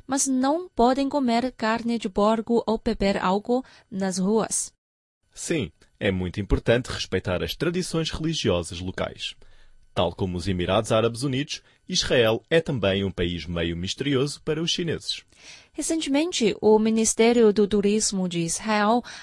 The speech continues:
Speaker 1: anunciou que irá aperfeiçoar a infraestrutura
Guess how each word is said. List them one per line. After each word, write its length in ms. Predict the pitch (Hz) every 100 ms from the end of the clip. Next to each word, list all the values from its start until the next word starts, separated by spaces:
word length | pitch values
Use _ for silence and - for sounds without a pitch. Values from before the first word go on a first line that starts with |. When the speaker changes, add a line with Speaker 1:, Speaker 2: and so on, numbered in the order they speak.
| -
Speaker 1:
anunciou 640 | 185 175 175 - 170 190
que 100 | 185
irá 560 | 185 - 180 185 185 -
aperfeiçoar 840 | 185 185 - 233 - 247 233 240
a 200 | 240 226
infraestrutura 1080 | 208 208 214 190 208 - 202 196 226 240 269